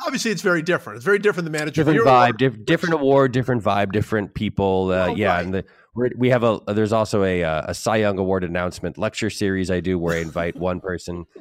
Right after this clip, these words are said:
Speaker 2: to come and just sort of give a lecture on, on anything. It could be,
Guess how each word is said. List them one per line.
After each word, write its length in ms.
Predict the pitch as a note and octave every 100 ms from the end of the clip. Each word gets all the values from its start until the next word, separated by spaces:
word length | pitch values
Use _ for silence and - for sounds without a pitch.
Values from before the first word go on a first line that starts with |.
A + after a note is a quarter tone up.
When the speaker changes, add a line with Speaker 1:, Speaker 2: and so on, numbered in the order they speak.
| _ G2
Speaker 2:
to 60 |
come 180 | - G2+
and 80 | F#2
just 120 | G#2
sort 120 | A2+
of 100 | G2+
give 140 | G#2+ G2
a 20 |
lecture 320 | G2 G2 G#2+
on, 160 | G#2+ A#2
on 180 | D#3
anything. 380 | E3 D#3+ - F#2
It 120 | F#2+
could 180 | - -
be, 240 | G2+ G2